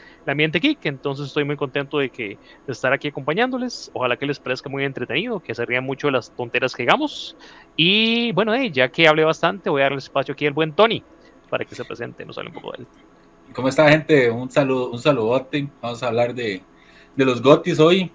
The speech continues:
Speaker 2: Feliz porque ya mañana ya, y culmina un año de, de videojuegos que, que ha sido uno de los mejores años, eh, uno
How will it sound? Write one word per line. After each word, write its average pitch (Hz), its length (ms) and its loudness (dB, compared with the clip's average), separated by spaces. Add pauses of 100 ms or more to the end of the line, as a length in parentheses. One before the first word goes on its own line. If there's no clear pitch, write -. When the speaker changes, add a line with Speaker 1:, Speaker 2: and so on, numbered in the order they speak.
Speaker 2:
Feliz 147 420 4
porque 127 260 -4
ya 123 140 0
mañana 151 800 2
ya, 127 100 -4
y 117 80 -4
culmina 117 340 -4
un 139 80 2
año 147 440 2
de, 101 460 -4
de 107 140 -8
videojuegos 117 640 -6
que, 101 360 -14 (640)
que 123 80 2
ha 123 80 4
sido 165 320 4
uno 156 180 4
de 175 40 2
los 170 100 4
mejores 139 400 2
años, 180 560 -4 (680)
eh, 101 800 -4
uno 165 320 0